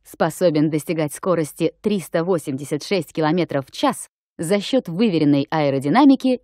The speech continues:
и невероятного внимания к деталям. Учитывая отсутствие усилителя руля и тормозов, машина предъявляет повышенные требования к водителю, но и щедро вознаграждает его ни с чем не сравнимым удовольствием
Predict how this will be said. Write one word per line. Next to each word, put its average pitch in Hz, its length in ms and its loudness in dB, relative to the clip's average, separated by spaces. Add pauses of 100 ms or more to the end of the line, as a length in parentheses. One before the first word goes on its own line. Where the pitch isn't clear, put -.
и 302 80 6
невероятного 185 880 2
внимания 139 560 2
к 139 60 -6
деталям. 123 500 -2 (560)
Учитывая 254 640 2
отсутствие 170 680 -2
усилителя 156 600 0
руля 151 380 0
и - 20 -2
тормозов, 135 640 -2 (260)
машина 165 580 2
предъявляет 151 600 0
повышенные 139 560 2
требования 139 500 2
к - 60 -10
водителю, 247 500 2 (340)
но 180 220 2
и 139 140 2
щедро 143 480 -2
вознаграждает 156 760 0
его 120 300 -4 (240)
ни 226 240 6
с - 80 -6
чем 160 340 0
не 131 140 2
сравнимым 165 580 0
удовольствием 196 720 0